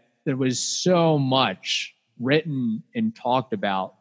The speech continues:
about this signing, and it kind of, for lack of a better term,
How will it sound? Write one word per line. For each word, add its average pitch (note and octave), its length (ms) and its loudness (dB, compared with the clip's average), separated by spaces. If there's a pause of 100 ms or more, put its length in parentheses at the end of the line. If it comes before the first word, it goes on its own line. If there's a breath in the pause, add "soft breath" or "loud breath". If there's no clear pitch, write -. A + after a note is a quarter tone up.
(140)
about A#2+ 380 0
this A2 240 -4
signing, G2+ 500 -4
and A2 420 -2
it A#2+ 160 -6
kind B2 320 0
of, G#2+ 300 0 (360)
for A2+ 80 -2
lack G#2+ 200 2
of G#2+ 60 -6
a - 20 -8
better G2+ 240 0
term, A2 440 0